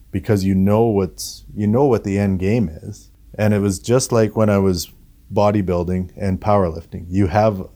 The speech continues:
you have a date, you have a, what you need to do, and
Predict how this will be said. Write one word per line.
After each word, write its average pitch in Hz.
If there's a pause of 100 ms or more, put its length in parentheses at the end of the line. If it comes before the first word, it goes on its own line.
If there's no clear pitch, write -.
(540)
you 98
have 107
a 110
date, 101
you 92
have 101
a, 101 (480)
what 104
you 107
need 110
to 120
do, 101 (160)
and 107